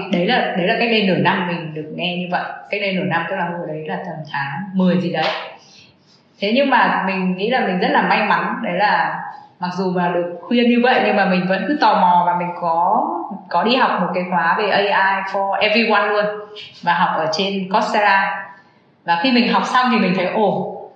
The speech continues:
không cần phải chờ đến như thế, không cần phải chờ đến như thế, mà ngay bây giờ đã có thể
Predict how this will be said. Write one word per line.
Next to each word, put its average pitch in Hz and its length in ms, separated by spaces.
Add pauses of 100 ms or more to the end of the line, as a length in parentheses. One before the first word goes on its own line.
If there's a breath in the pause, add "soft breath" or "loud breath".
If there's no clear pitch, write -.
không 370 180
cần 247 160
phải 185 160
chờ 190 260
đến 185 100
như 247 120
thế, - 400 (1300 loud breath)
không 311 160
cần 254 140
phải 180 140
chờ 180 240
đến 170 120
như 208 140
thế, 160 420 (380 loud breath)
mà 180 220
ngay 269 220
bây 247 180
giờ 185 420
đã - 240
có 147 220
thể 220 400